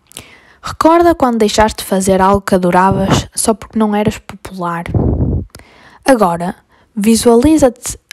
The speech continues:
a abraçar essas tuas paixões, os teus gostos, a tua personalidade, sem medo de ser julgado. Agora, falaremos sobre comparação.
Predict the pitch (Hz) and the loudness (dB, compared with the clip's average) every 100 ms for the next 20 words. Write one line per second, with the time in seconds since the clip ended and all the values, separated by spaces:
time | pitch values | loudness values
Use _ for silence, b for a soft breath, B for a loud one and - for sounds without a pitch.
0 | - 185 190 190 180 - 262 254 226 196 | -12 -6 -4 -2 -2 0 0 0 -2 -2
1 | - - - - 226 - - 185 180 - | -6 -8 -8 -2 -2 -2 -6 -8 -8 -8
2 | 170 165 214 - - b b b b - | -8 -8 -8 -10 -16 b b b b -4
3 | 190 185 180 180 175 - 220 - - b | -4 -2 -2 -2 -4 -6 -8 -10 -14 b
4 | b b b b b b - 196 - 269 | b b b b b b -12 -10 -2 0
5 | 285 - 220 202 185 175 165 165 226 _ | 0 -2 -2 0 0 -4 -6 -10 -12 _
6 | _ _ - - 262 254 233 226 233 - | _ _ -6 0 2 2 2 2 0 -2
7 | - 214 214 214 202 165 - _ _ _ | -2 -2 0 -4 -4 -10 -14 _ _ _
8 | _ _ _ _ - - - B B B | _ _ _ _ -20 -20 -20 B B B
9 | _ _ _ - 285 339 339 330 - B | _ _ _ -2 0 2 2 0 -2 B
10 | B B B - - - 233 226 226 233 | B B B -20 -20 -4 0 2 2 0
11 | 233 - 196 196 - 208 196 190 - - | -2 0 -4 -2 -2 -2 -2 -6 -8 -12